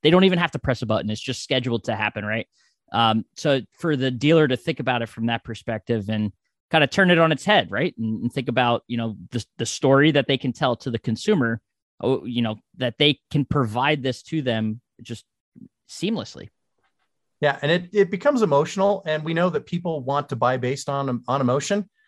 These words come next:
Speaker 2: Um, it's a much easier discussion to have with a consumer about why I need to spend this much money on this thing when it's just pieces and parts.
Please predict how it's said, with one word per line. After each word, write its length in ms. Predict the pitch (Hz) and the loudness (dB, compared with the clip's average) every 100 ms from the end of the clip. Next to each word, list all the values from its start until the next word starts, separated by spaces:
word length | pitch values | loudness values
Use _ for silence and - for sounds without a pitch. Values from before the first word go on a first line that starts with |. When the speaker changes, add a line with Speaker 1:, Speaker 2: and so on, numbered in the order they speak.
| _ _ - | _ _ -2
Speaker 2:
Um, 160 | 135 | 0
it's 120 | 147 | 0
a 40 | 151 | 0
much 220 | 165 170 | 0 0
easier 320 | 170 151 156 | -4 -4 -6
discussion 400 | 135 - 147 147 | -6 -2 -2 -2
to 60 | 135 | -2
have 120 | 139 | -2
with 120 | 131 | -4
a 20 | |
consumer 460 | 123 123 - 143 131 | -6 -10 -4 0 2
about 280 | 123 123 123 | 4 2 2
why 240 | 147 147 | 4 4
I 80 | 143 | 4
need 180 | 139 123 | 0 -6
to 40 | |
spend 320 | 131 - 135 123 | -8 -4 -2 0
this 180 | 143 | -2
much 200 | 139 123 | -2 -2
money 260 | 131 139 127 | -2 0 0
on 200 | 117 113 | -2 -2
this 240 | 113 - | -4 -4
thing 340 | - 135 120 120 _ _ _ _ | -2 0 0 -6 _ _ _ _
when 180 | 151 147 | 2 4
it's 160 | 147 - | 4 2
just 200 | 165 - | -4 0
pieces 300 | 180 175 135 | 0 0 0
and 160 | 135 | -2
parts. 420 | 123 139 175 - | 0 0 0 -6